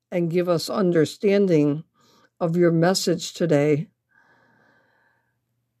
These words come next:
I want to thank you for what you do and what you are doing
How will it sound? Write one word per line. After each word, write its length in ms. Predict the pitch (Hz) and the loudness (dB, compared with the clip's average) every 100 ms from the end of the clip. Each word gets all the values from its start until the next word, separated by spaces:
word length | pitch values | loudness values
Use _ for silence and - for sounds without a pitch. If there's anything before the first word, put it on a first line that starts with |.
| _ - | _ -2
I 60 | |
want 180 | 190 175 | 2 4
to 80 | 160 | 2
thank 380 | - 180 190 - | 0 0 0 -4
you 100 | 170 | -6
for 480 | - 165 160 - - _ _ _ _ _ | 0 2 2 0 -10 _ _ _ _ _
what 240 | 175 180 - | 0 2 2
you 160 | 185 | -4
do 520 | 160 180 175 160 151 - _ _ _ _ _ _ _ _ _ _ _ - - _ _ _ _ - | 0 2 2 2 -2 -8 _ _ _ _ _ _ _ _ _ _ _ -20 -20 _ _ _ _ -2
and 560 | 175 165 160 156 160 160 _ _ _ _ _ _ _ _ _ _ _ _ _ - _ | 2 4 4 2 0 -4 _ _ _ _ _ _ _ _ _ _ _ _ _ -20 _
what 260 | 180 180 151 | 2 2 2
you 140 | 190 | 2
are 120 | 165 | 2
doing 720 | 160 160 190 185 151 143 160 | 2 2 2 2 0 -2 -6